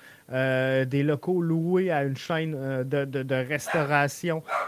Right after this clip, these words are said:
Est-ce que, euh, de, de, de louer des boutiques souvenirs, ça pourrait être avantageux ? Bref,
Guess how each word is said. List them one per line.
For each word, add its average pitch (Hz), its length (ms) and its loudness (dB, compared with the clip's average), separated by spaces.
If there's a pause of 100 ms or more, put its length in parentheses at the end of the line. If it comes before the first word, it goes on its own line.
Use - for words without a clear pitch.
(160)
Est-ce 139 260 -2
que, - 140 0
euh, 170 640 2
de, 143 180 2
de, 143 240 2
de 135 220 0
louer 175 420 2
des 165 160 0
boutiques 160 380 -4
souvenirs, 170 560 -4
ça 143 160 -4
pourrait 156 340 -2
être 165 160 -6
avantageux ? 147 680 -2 (400)
Bref, 185 360 0